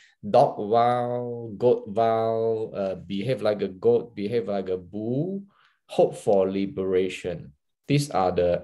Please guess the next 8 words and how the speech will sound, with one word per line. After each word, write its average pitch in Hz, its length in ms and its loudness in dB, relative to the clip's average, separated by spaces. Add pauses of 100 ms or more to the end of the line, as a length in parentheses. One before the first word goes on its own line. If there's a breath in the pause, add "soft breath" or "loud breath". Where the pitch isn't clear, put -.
ascetics, - 640 -4
uh, 85 240 -4
practicing, 90 560 -8 (380 soft breath)
but - 160 2
Buddhism 139 500 6
never 107 240 2
practice. - 640 -10 (160)
So - 140 2